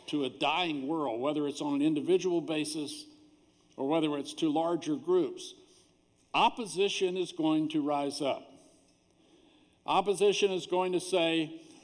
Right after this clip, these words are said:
"What are you doing? Why are you thinking you can go to Alma? Why do you think you can do more here and, and help people who have addictive behaviors? Why do you think you can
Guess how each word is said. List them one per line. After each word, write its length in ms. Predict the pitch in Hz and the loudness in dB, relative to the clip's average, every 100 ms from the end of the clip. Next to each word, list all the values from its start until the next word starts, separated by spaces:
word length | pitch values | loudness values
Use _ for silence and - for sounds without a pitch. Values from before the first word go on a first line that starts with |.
| - - | -14 -2
"What 220 | 156 269 | 2 4
are 100 | 277 | 4
you 40 | 285 | 2
doing? 460 | - 127 113 101 | 2 -2 -2 -6
Why 380 | 135 147 180 247 | -4 0 0 -2
are 160 | 160 151 | -2 0
you 160 | 156 | 0
thinking 520 | 151 - 170 143 127 127 | -2 -2 -2 -2 -6 -2
you 140 | 139 | -2
can 180 | 139 143 | 0 -2
go 140 | 139 | 0
to 80 | 131 | -2
Alma? 400 | 117 127 139 117 | 0 0 0 -2
Why 220 | 135 170 | -2 -2
do 80 | 240 | -2
you 100 | 208 | -6
think 320 | - 165 - | -2 -2 -2
you 80 | 147 | -4
can 240 | 143 131 - - - | -2 -4 -6 -20 0
do 200 | 170 175 | 4 4
more 340 | 160 156 151 | 4 4 2
here 480 | 131 - 165 143 117 | 0 2 2 2 -2
and, 220 | 113 117 - - - | -6 -8 -10 -12 -6
and 120 | 131 | -4
help 320 | 143 160 - | 0 0 0
people 440 | 170 156 139 127 120 | 0 0 0 -2 0
who 220 | 139 127 | 0 0
have 200 | 143 127 | -2 -2
addictive 480 | 127 151 151 151 - | -4 -4 0 0 0
behaviors? 840 | 120 156 151 147 127 117 113 - - - - | -4 2 2 2 0 -4 -6 -12 -18 -20 -4
Why 180 | 147 180 | 0 2
do 60 | 240 | 0
you 120 | 220 | -4
think 300 | 196 175 - | -2 -2 2
you 120 | 165 | 0
can 260 | 156 139 | 2 -2